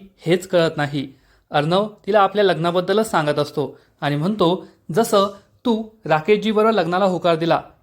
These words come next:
तसंच मी सुद्धा लावण्याबरोबर लग्नाला होकार दिलाय. तुम्ही दोघांनी आमच्या लग्नाला नक्की यायचंय." ईश्वरी काहीही बोलत नाही आणि पाठमोरी होऊन तेथून निघून जाते. अर्णव सुद्धा खूप दुःखी झालेला असतो.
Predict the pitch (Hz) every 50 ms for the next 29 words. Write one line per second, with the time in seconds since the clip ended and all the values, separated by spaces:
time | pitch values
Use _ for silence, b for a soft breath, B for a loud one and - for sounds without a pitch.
0 | _ - 247 240 226 208 202 202 202 - - - 180 196 226 214 233 208 202 220
1 | 214 190 175 170 180 185 190 190 196 196 202 208 208 214 165 165 170 170 180 170
2 | 170 156 165 160 156 147 160 156 156 139 127 123 b b b b _ _ - 160
3 | 175 185 160 156 151 156 180 208 196 170 175 190 190 - - - 143 151 156 -
4 | 202 190 185 170 185 190 202 202 185 143 - - - 214 202 180 165 156 156 -
5 | 170 156 147 123 b b b b b b b b - 143 147 - - 185 202 196
6 | 180 170 185 - - _ _ - 160 147 143 147 147 170 202 175 175 160 160 156
7 | 156 156 147 143 151 143 127 b b b b b - 190 202 202 185 175 185 185
8 | - _ _ _ - 151 151 147 - - 170 165 165 180 175 190 233 208 196 202
9 | 196 202 - - _ - 190 190 196 - 233 220 208 180 147 139 160 170 165 165
10 | 156 156 165 156 147 - b b b b b b b - - 156 175 202 226 240
11 | 233 - 226 202 226 247 240 240 - - - 262 240 180 170 180 - - - 233
12 | 190 185 180 185 175 175 165 160 160 - 185 151 131 123 B